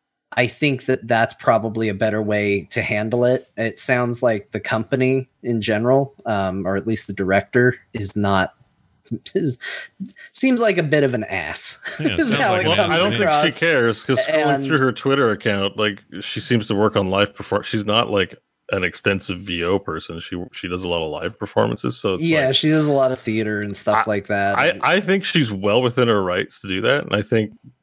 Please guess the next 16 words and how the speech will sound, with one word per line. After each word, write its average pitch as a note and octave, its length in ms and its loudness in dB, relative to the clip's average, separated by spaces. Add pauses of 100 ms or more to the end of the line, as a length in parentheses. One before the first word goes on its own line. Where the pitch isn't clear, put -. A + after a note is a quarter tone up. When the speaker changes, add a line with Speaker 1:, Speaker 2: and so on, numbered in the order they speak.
(260)
Speaker 3:
she - 140 -6
Speaker 2:
To C3 60 4
do C#3+ 140 2
Speaker 3:
was C3 80 0
well C#3 80 2
Speaker 2:
what, F#3 100 2
Speaker 3:
within F2 180 2
her G2+ 80 2
Speaker 2:
though? G2 40 0
Speaker 3:
rights G2 300 0
to, G3 240 -2
to, A#2 200 2
to G2 120 -10
bring G2+ 240 2
it, G#2 120 2 (240)
uh, D#2 80 -8